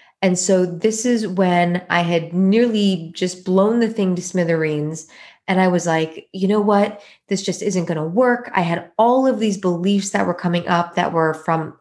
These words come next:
all of my past relationships, that I was no longer attracted to him or, or no longer sexually fulfilled. And these things were coming on hard. And this was, these were the beliefs that I had held on to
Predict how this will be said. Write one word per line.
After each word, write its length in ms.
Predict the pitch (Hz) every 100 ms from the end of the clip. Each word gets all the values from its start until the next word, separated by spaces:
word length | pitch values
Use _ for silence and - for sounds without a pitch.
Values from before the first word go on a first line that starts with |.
| -
all 180 | 196 226
of 80 |
my 140 | 226 202
past 340 | 175 165 165
relationships, 880 | 170 160 156 156 147 160 160 - - - - - -
that 120 | 190
I 60 | 160
was 180 | 160 196
no 120 | 196
longer 280 | 202 185 190
attracted 440 | - 165 165 165
to 80 | 175
him 300 | 170 170 165
or, 220 | 156 -
or 100 | 175
no 140 | 165 190
longer 300 | 202 190 185
sexually 460 | - 180 - 196
fulfilled. 680 | 180 185 - 175 170 170 165 - - - - _ 190
And 180 | 175
these 260 | 175 220 214
things 260 | 208 175 156
were 100 | 151
coming 380 | 175 170 151
on 160 | 143 139
hard. 580 | - - 143 131 127 131 _ _ _ _ _ -
And 340 | 180 165 156 - _ _ _ _
this 440 | 190 - 202 208 202
was, 420 | 196 190 185 185
these 240 | 208 208
were 100 | 214
the 100 | 220
beliefs 640 | 190 190 220 277 208 - -
that 120 | 190
I 120 | 175
had 100 | 165
held 320 | 165 180 208 190
on 200 | 180 185
to 420 | - 151 165